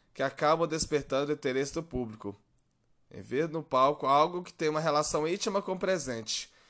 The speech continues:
que como a história e a vida do indivíduo e da comunidade está em permanente processo.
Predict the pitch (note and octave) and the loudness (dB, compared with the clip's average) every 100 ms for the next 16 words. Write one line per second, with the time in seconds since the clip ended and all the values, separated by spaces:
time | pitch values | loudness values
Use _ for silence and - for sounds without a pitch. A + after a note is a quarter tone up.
0 | _ - - C#3+ D3+ C#3 - C#3 E3 D#3+ | _ -16 -8 -2 0 0 0 2 4 4
1 | C3 D3 D3+ C#3 C#3 C3+ B2 C3+ C#3+ C3+ | 2 -2 -2 -2 -4 -6 -4 -4 -4 -4
2 | C3 C3 C3 C3 A#2+ B2 C3+ C#3 - - | -4 -4 -6 -4 0 0 0 -4 -14 -20
3 | _ - - C3 C3+ C#3+ C#3 C3 B2 C3+ | _ -12 -4 -2 -2 -4 -4 -2 -4 -6
4 | - - - B2+ A#2 - G#2 G#2 - - | -6 -6 -4 -4 -2 -4 -4 -4 -4 -6